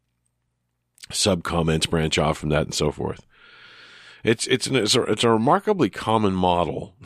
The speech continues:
<laughs> uh, the sort of tree, tree branching model. It was one of the fundamental models of computer science as well, and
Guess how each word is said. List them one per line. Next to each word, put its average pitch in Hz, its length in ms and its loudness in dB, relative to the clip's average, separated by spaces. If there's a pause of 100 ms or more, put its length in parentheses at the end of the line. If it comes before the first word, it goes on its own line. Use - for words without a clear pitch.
(720)
<laughs> - 800 -20
uh, 80 320 0
the 80 100 -2
sort 85 220 2
of 80 60 -6
tree, 78 500 -2 (120)
tree - 180 -2
branching 82 440 -2
model. 80 360 -2 (720)
It - 40 -2
was 127 120 2
one 104 120 0
of 85 60 0
the 73 60 -2
fundamental 65 480 -8
models 65 460 -6
of 67 100 -12
computer 67 260 -6
science 65 360 -2
as 64 100 -6
well, 64 240 -2
and - 160 -8